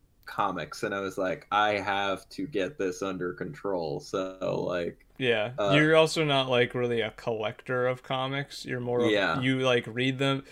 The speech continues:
Speaker 2: You are more of, like, how the comic industry was imagined back in the day
Speaker 1: <laughs>
Speaker 2: when everyone had their Action Comics number one. They're like, "That was a fun story," throws
Speaker 1: Well,
Speaker 2: it in the trash. <laughs>
Speaker 1: I, I put it on as a coaster.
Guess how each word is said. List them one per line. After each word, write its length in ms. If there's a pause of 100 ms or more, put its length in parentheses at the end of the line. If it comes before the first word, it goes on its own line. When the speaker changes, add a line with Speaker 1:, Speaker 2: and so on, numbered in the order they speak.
(160)
Speaker 2:
You 440
are 340
more 280
of, 140
like, 360
how 200
the 100
comic 360
industry 840 (500)
was 240
imagined 540
back 240
in 60
the 80
day 220
Speaker 1:
<laughs> 40
Speaker 2:
when 280 (360)
everyone 340
had 160
their 140
Action 300
Comics 360
number 220
one. 260
They're 140
like, 260 (460)
"That 120
was 140
a 40
fun 240
story," 500 (300)
throws 380
Speaker 1:
Well, 40
Speaker 2:
it 80
in 100
the 80
trash. 640
<laughs> 240
Speaker 1:
I, 480
I 60
put 200
it 120
on 360
as 240
a 60
coaster. 800